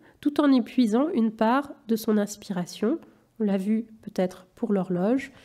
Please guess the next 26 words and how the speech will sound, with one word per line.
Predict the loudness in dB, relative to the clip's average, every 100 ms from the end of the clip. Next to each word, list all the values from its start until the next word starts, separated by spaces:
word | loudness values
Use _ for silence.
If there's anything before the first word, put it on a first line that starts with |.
| -18 -2
et | 0 0 -6 -12
ici, | -10 -10 -4 -2 -2 -4 -20 _ _ _ _ _ _ _ _ _ -20 -20 -20 _ _
pour | 2 4 4 0 -14 -4
des | 2 2 2
images | 0 2 2 2 -2 -12 -20 -20 _ -6
qu'on | -4
pourrait | -4 -2
dire | 0 0
astrologiques. | 0 0 2 2 -2 -10 -16 _ _ _ _ _ -20 -20 -20 -6 2
L'Épître | 4 4 4
aux | 2
Théas | 2 2 2 2
intègre, | 2 4 2 2 -2 -4 -4
en | 2 4
effet, | 4 2 0 0 -6 _ _
un | 0
cycle | 0 0 -2 -4 -6
astrologique | -8 -4 0 4 4 4 0 -2
illustré | 0 2 0 -2 0 0 0
et | 0 2
accompagné | 2 0 2 2 2
d'un | 2 0
commentaire | 2 2 2 2 0
iconographique | 0 0 0 -2 -4 -4 -6 -2
et | 0
pédagogique | 2 2 2 2 2 -2 -4